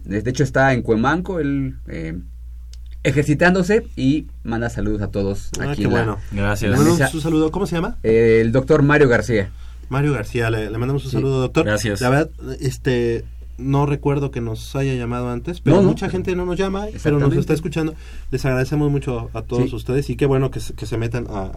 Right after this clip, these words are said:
Speaker 2: a esta, a este tipo de discusión.
Speaker 1: Y antes de que mandes la sorpresa para nuestros amigos radioescuchas,
Speaker 2: Ujú.
Speaker 1: Jacob,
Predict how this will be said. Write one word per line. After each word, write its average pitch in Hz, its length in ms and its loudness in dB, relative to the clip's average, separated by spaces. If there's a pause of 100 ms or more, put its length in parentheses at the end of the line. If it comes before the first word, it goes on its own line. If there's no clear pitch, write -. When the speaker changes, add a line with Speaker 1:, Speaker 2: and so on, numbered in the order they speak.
Speaker 2:
a 98 40 -4
esta, 110 260 -4
a 107 180 -6
este 113 140 -6
tipo 117 260 -4
de 101 60 -2
discusión. - 380 -8
Speaker 1:
Y 127 160 2
antes 151 320 6
de 135 140 4
que 120 280 2
mandes 127 280 2
la 113 80 2
sorpresa 113 520 -2
para 95 220 -2
nuestros 92 180 -4
amigos 110 180 -2
radioescuchas, 117 600 0 (600)
Speaker 2:
Ujú. 117 100 0
Speaker 1:
Jacob, 131 280 -2